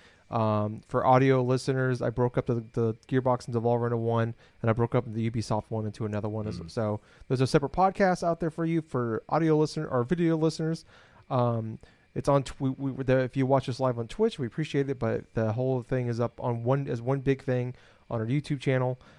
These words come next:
Speaker 1: Um, and same thing going on with today as well, where, uh, we're gonna be doing, uh,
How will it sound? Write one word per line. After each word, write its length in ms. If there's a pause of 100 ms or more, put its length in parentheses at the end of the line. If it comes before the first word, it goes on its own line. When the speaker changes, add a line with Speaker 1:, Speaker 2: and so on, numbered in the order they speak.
(180)
Speaker 1:
Um, 460 (100)
and 180
same 200
thing 460
going 200
on 320 (440)
with 160
today 340
as 140
well, 280
where, 560
uh, 340
we're 180
gonna 100
be 120
doing, 360 (460)
uh, 200